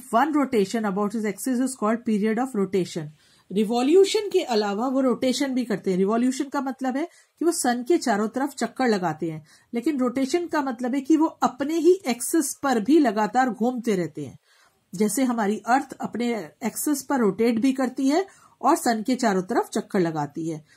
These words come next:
तो प्लैनेट्स, बाकी प्लैनेट्स भी ऐसा ही करते हैं। Some planets have one or more natural sel-, satellite। प्लैनेट्स के किसी के एक या किसी के ज्यादा नेचुरल सैटेलाइट्स हैं। अब यहाँ है difference between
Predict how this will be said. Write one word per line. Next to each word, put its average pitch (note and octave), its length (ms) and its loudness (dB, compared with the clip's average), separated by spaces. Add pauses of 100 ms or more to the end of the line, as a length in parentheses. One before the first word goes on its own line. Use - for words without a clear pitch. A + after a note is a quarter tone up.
(220)
तो C#4+ 80 0
प्लैनेट्स, A#3+ 540 -2
बाकी G3 300 0
प्लैनेट्स F#3 520 -2
भी B3+ 220 -4
ऐसा G3+ 240 -2
ही A3+ 140 4
करते D#3 360 -6
हैं। B2 200 -14 (320)
Some E4 280 0
planets C4+ 380 -2
have C#4+ 260 -2
one A#3+ 160 0 (100)
or A3+ 120 0
more G#3+ 340 -2
natural G#3 500 -2
sel-, D3+ 340 -6
satellite। F3+ 560 -2 (420)
प्लैनेट्स B3+ 460 0
के C4+ 280 -2 (540)
किसी D4+ 260 4
के E4 140 -2
एक C#4+ 420 0
या A#3+ 160 2
किसी A3+ 320 -2
के C#4+ 180 -2 (240)
ज्यादा G3+ 440 0
नेचुरल A3+ 360 -2
सैटेलाइट्स F#3 680 -2
हैं। B2 260 -12 (800)
अब A3+ 120 0
यहाँ C4 280 2
है D4 240 -4
difference B3+ 540 -2
between A#3+ 500 -2